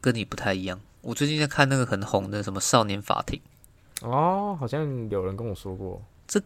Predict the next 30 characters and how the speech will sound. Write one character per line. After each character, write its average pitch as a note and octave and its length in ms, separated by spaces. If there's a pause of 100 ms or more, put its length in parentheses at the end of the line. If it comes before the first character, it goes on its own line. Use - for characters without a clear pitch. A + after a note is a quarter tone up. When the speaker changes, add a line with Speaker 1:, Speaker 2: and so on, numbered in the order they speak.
(180)
Speaker 1:
也 B2 220
可 F#3+ 120
以 G3 80
稍 C#3+ 200
微 B2 60
看 A#2 200
一 - 20
下， G2 200
它 D#3+ 120
就 F3+ 120
是 F#3 100
有 G2+ 160
一 - 20
些， B2+ 480 (560)
嗯， G2+ 520
社 - 260
会 C#3 160
问 C#3 180
题 A2 380 (480)
会 B2 300
在 A#2 260
这 - 100
个 - 100
剧 A2 200
里 B2 80
面 G2+ 140
啊， D3+ 100
我 B2+ 60
相 C3 160
信 C3+ 180